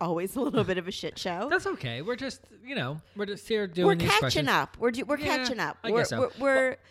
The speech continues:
Speaker 1: tying together loose ends.
Speaker 2: I mean, can you imagine if I was to even try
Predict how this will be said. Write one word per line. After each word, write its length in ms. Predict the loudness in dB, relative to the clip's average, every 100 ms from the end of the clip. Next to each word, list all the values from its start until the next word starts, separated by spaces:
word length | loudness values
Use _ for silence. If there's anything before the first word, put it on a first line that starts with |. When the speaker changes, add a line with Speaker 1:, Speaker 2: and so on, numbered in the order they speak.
| _ -4
Speaker 1:
tying 340 | 0 0 0
together 320 | -2 -2 0
loose 300 | -2 -4 -4
ends. 340 | -6 -8 -10 -2
Speaker 2:
I 80 | 0
mean, 220 | 0 -4
can 160 | -8 -8
you 140 | -4
imagine 520 | -6 -4 -4 -4 -6 -8
if 120 | -6
I 200 | -6 -6
was 240 | -6 -8
to 180 | -12 -14
even 320 | -12 -12 -12
try 600 | -18 -12 -8 -6 -6 -10